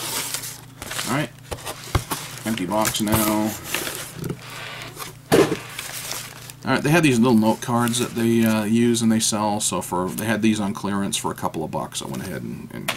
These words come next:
got some note cards. Uh, let's see. "Thank you for your support." Standard. They always handwrite a note.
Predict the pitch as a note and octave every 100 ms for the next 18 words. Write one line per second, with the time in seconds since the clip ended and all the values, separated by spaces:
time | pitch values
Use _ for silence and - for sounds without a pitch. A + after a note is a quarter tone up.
0 | - - - - C2 A2+ A2 - G2+ G#2
1 | G2+ G2+ G2 - - - - - - -
2 | - - - - - - C#3 C#3 C#3 C#3+
3 | C#3 B2 A2+ - C#2+ C2 - G2+ A2 A2+
4 | G#2+ - F#2+ G2 - - D3 C#3 C#3 C3
5 | - - - - - - - - - -
6 | A2 G#2+ G#2+ G#2+ - - - - - -
7 | - - G2 G#2+ A2 A2+ A#2+ B2 A2+ A#2
8 | A2+ A#2 C3 -